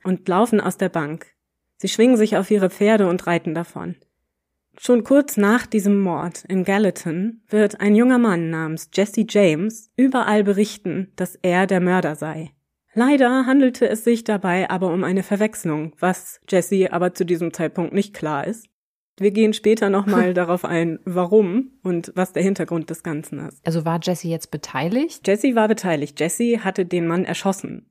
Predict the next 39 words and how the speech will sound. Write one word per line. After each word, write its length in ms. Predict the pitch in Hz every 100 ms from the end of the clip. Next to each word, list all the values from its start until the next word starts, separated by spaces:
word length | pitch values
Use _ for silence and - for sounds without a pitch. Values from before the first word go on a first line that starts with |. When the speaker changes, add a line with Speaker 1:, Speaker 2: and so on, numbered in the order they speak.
| _
Speaker 1:
Er 120 | 170
hat 180 | 180 -
nur 140 | 180
gedacht, 600 | 170 156 151 262 - - -
es 200 | 190 -
handelt 320 | 190 190 190
sich 160 | 190 208
um 100 | 190
einen 120 | 202
anderen. 540 | 190 190 170 170 180 _ -
Speaker 2:
Ah, 480 | 175 185 190 190 180
da 120 | 180
liegt 240 | 185 160
die 60 | 165
Verwechslung. 540 | 160 156 151 - 185
Speaker 1:
Mhm. 20 |
Speaker 2:
Okay, 260 | 185 196 170
ich 140 | 156
hatte 140 | 160 165
es 80 | 160
jetzt 120 | -
so 100 | 156
verstanden, 540 | 156 156 147 151 156
dass 200 | 151 -
gar 180 | 151 147
nicht 200 | 147 -
Jesse 220 | 143 151
beteiligt 480 | 147 143 156 156 151
war 260 | 143 143 147
und 160 | 151
dass 160 | 139 -
er 140 | -
nur 480 | 147 151 156 156 - 165
für 180 | - -
einen 180 | 151 151
der 100 | 147
Täter 240 | 156 -
gehalten 400 | 139 147 160 147
wurde. 260 | 131 123